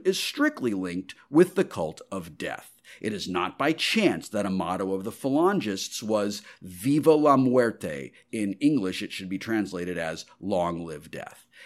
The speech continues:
In non-fascist societies, the lay public is told that death is unpleasant but must be faced with dignity. Believers are told that it is the painful way to reach a supernatural happiness.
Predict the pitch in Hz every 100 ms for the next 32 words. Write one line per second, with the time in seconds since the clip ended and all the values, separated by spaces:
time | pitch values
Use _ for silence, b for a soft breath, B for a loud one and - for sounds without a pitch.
0 | B - 120 110 117 120 104 95 175 196
1 | 233 113 87 - - 85 95 78 76 98
2 | 151 - B B 311 214 151 156 120 113
3 | 120 143 135 - 98 98 117 - 98 87
4 | 90 82 78 78 - 151 151 113 113 -
5 | 107 101 95 110 98 85 80 - 87 82
6 | 120 123 104 73 65 62 B B - 90
7 | 85 131 175 135 98 101 95 95 95 95
8 | 110 101 98 95 - 87 123 156 196 202
9 | 170 123 120 - 117 101 104 104 92 -
10 | 101 104 92 87 - 90 85 76 85 76
11 | 71 58 50 - -